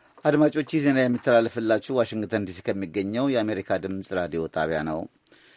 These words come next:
ለአፍጋኒስታን ሰላምና እርቅ የተመደቡት አሜሪካዊ ልዩ ተወካይ ዛልማይ ካሊላስድ ፓኪስታን ውስጥ ከከፍተኛ ባለሥልጣናት ጋር ተገናኝተው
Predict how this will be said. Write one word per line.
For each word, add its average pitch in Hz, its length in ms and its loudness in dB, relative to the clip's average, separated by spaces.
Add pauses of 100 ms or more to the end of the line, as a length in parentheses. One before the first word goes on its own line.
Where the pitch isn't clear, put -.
(220)
ለአፍጋኒስታን 110 960 2
ሰላምና 107 540 -2
እርቅ 104 200 0
የተመደቡት 104 640 -2
አሜሪካዊ 104 560 2
ልዩ 104 300 -2
ተወካይ 110 540 2 (200)
ዛልማይ 113 560 0 (360)
ካሊላስድ 104 720 0 (600)
ፓኪስታን 110 480 -2
ውስጥ 117 180 -6
ከከፍተኛ 117 680 -2
ባለሥልጣናት 98 680 0
ጋር 101 180 -4
ተገናኝተው 104 580 2